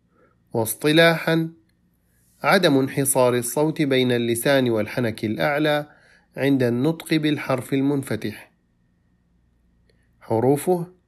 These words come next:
باقي حروف الهجاء ما عدا أحرف الإطباق.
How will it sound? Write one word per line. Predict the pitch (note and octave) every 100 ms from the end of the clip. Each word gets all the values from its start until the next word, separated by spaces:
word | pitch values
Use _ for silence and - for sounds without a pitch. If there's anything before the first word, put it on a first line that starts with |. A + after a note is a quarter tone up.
| _ _ _ _ _ _ _
باقي | F#3+ G3+ F#3 E3
حروف | C3+ B2+ B2
الهجاء | A#2 G#2+ A2 B2+ C3+ - - _ _ -
ما | C#3+
عدا | C#3+ C3 B2+ A#2 -
أحرف | - B2+ A#2
الإطباق. | B2 C3 C3 A#2 F#2+ G2 -